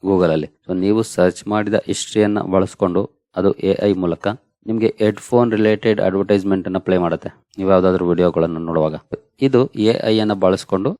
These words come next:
ಮಾಡುವಂತ ಅಡ್ವರ್ಟೈಸ್ಮೆಂಟ್ಸ್. ನಿಮ್ಗೆಲ್ರಿಗೂ ಈಗಾಗಲೇ ಸುಮಾರು ಸಲ ಎಕ್ಸ್‌ಪೀರಿಯನ್ಸ್ ಆಗಿರುತ್ತೆ. ನೀವೇನ್ ಸರ್ಚ್ ಮಾಡಿದಿರೋ ಅದ್ರ ಬಗ್ಗೆ ಅಡ್ವರ್ಟೈಸ್ಮೆಂಟ್ ಬರೋದು. So ಆ ಸೆಗ್ಮೆಂಟ್ ಅಲ್ಲಿ ಕೆಲಸ ಮಾಡುವಂತ ಕಂಪನಿ ಅಫೆಲ್ ಇಂಡಿಯಾ. ಅದರಿಂದ ಈ ಕಂಪನಿಗೆ ರೆವಿನ್ಯೂ ಹೇಗೆ ಜನರೇಟ್ ಆಗುತ್ತೆ ಅಂತಂದ್ರೆ,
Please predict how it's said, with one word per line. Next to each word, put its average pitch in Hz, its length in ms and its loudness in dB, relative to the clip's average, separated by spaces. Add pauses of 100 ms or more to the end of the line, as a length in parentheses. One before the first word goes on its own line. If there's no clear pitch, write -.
(100)
ಮಾಡುವಂತ 92 420 -2
ಅಡ್ವರ್ಟೈಸ್ಮೆಂಟ್ಸ್. 85 840 -4
ನಿಮ್ಗೆಲ್ರಿಗೂ 131 640 -4
ಈಗಾಗಲೇ 107 360 2
ಸುಮಾರು 101 300 -4
ಸಲ 98 140 -2
ಎಕ್ಸ್‌ಪೀರಿಯನ್ಸ್ 95 600 -4
ಆಗಿರುತ್ತೆ. 87 800 -4
ನೀವೇನ್ 92 220 0
ಸರ್ಚ್ 92 300 -4
ಮಾಡಿದಿರೋ 90 320 2
ಅದ್ರ 92 220 -2
ಬಗ್ಗೆ 90 240 0
ಅಡ್ವರ್ಟೈಸ್ಮೆಂಟ್ 82 640 -4
ಬರೋದು. 87 260 0
So - 400 -4
ಆ 107 220 0
ಸೆಗ್ಮೆಂಟ್ 120 560 -2
ಅಲ್ಲಿ 120 200 -2
ಕೆಲಸ 90 300 -4
ಮಾಡುವಂತ 90 480 0
ಕಂಪನಿ 95 480 -4 (180)
ಅಫೆಲ್ 92 260 -2
ಇಂಡಿಯಾ. 82 260 -2 (300)
ಅದರಿಂದ 139 220 2
ಈ 123 100 4
ಕಂಪನಿಗೆ 131 600 -2 (140)
ರೆವಿನ್ಯೂ 107 400 2
ಹೇಗೆ 107 260 0
ಜನರೇಟ್ 98 380 -2
ಆಗುತ್ತೆ 90 260 -2
ಅಂತಂದ್ರೆ, 101 600 -6